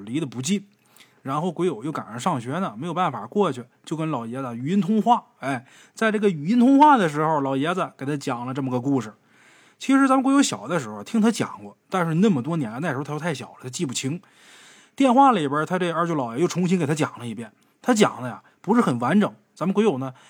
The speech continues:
又重新整理了一下，然后发给我了。哎，这件事情呢是发生在清末的时候，在清末的时候，老爷子所在的那个小村子啊不大，一个小渔村，不足二百户人家，其中有这么一户人家，原来呢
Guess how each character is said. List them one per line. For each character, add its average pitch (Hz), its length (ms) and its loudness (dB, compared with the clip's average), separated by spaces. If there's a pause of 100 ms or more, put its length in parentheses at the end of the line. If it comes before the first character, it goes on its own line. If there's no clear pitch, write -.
(160)
又 160 120 2
重 175 200 -2
新 190 100 4
整 156 180 0
理 196 80 0
了 139 60 -2
一 123 100 -4
下， 127 160 -6
然 120 120 -8
后 127 80 -6
发 127 180 -4
给 123 100 -6
我 104 140 -14
了。 92 80 -20 (220)
哎， 110 260 -8 (720)
这 247 100 0
件 254 160 6
事 247 180 4
情 139 200 -2
呢 131 100 -8
是 156 80 -8
发 208 220 2
生 208 80 0
在 170 120 -2
清 262 300 -2
末 277 300 4
的 117 100 -6
时 117 160 -14
候， 123 300 -12 (520)
在 220 140 -2
清 262 220 0
末 262 120 6
的 202 120 2
时 156 80 0
候， 185 80 2
老 147 180 2
爷 180 260 2
子 233 220 2 (100)
所 127 320 -6
在 165 220 0
的 131 80 -4
那 131 80 -4
个 127 80 -6
小 104 220 -12
村 135 280 -4
子 135 100 -4
啊 98 380 -14
不 143 140 -14
大， 156 140 -6 (500)
一 131 100 -6
个 143 80 -2
小 104 220 -8
渔 117 100 -8
村， 123 240 -10 (460)
不 240 180 0
足 156 280 -4
二 185 160 0
百 110 160 -10
户 - 120 -14
人 110 220 -10
家， 120 80 -14 (380)
其 269 260 2
中 262 160 2
有 185 100 0
这 180 60 -4
么 196 80 -2
一 165 80 -4
户 165 160 -8
人 127 140 -4
家， 139 80 -4
原 151 180 -4
来 160 200 -4
呢 156 120 -6